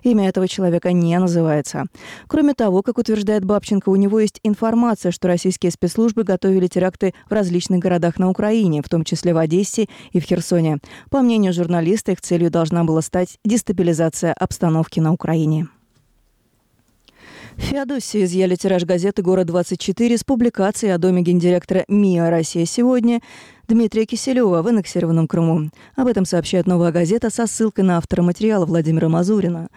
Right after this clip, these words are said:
Мазурин сообщил, что в электронную, что электронную версию статьи были внесены изменения. При этом главного редактора издания заставили выкупить печатный тираж за свой счёт, утверждает журналист.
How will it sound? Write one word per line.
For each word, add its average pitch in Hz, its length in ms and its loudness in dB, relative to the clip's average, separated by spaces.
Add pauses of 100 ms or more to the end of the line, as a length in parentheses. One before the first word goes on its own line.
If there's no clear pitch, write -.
(280)
Мазурин 277 380 2
сообщил, 220 440 -2
что 233 160 -4
в 196 60 0
электронную, 214 640 0
что 233 240 -2
электронную 233 500 0
версию 208 320 -2
статьи 208 520 -2 (200)
были 190 200 2
внесены 202 420 0
изменения. 196 560 0
При 175 160 0
этом 175 220 0
главного 165 340 2
редактора 165 460 0
издания 190 400 0
заставили 185 480 0
выкупить 190 520 -4
печатный 196 520 0
тираж 165 380 0
за 160 100 -4
свой 165 220 -2
счёт, 156 280 -4
утверждает 156 400 -2
журналист. 160 540 -2